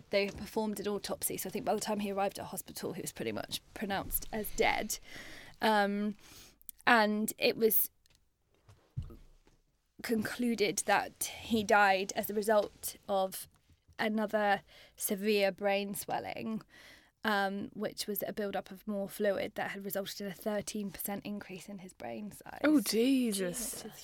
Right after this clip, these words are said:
Speaker 1: huge. Um, and what was thought was that this had been a result of an allergic reaction to the painkiller,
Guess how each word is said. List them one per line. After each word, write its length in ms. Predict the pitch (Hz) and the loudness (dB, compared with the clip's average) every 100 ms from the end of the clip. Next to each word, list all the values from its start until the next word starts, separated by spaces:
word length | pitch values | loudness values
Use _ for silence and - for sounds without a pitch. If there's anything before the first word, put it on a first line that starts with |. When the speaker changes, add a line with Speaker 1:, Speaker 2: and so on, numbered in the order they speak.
| - | -14
Speaker 1:
huge. 520 | 226 220 - - - - - - - - - - - - | -12 -12 -16 -18 -18 -18 -20 -20 -20 -20 -20 -20 -8 6
Um, 480 | 226 226 226 226 - 269 | 8 8 6 2 2 4
and 460 | 233 226 202 - - _ _ _ _ - | 6 4 0 -6 -20 _ _ _ _ 2
what 240 | 226 247 | 8 10
was 160 | 214 - | 8 4
thought 360 | - 240 220 | 12 12 12
was 140 | - - | 6 2
that 300 | 214 - - - | 2 2 -4 -8
this 200 | 220 220 | 2 2
had 100 | 220 | 2
been 120 | 202 202 | -2 -2
a 40 | |
result 320 | 196 202 190 | 2 4 4
of 160 | 202 185 - | 2 -2 -2
an 100 | 202 | 2
allergic 400 | 196 196 - - | 4 4 2 2
reaction 380 | 202 196 - | 2 2 0
to 100 | 190 | -6
the 60 | - | -6
painkiller, 800 | - 202 190 - 101 - 110 | -4 -2 -2 -2 -2 2 4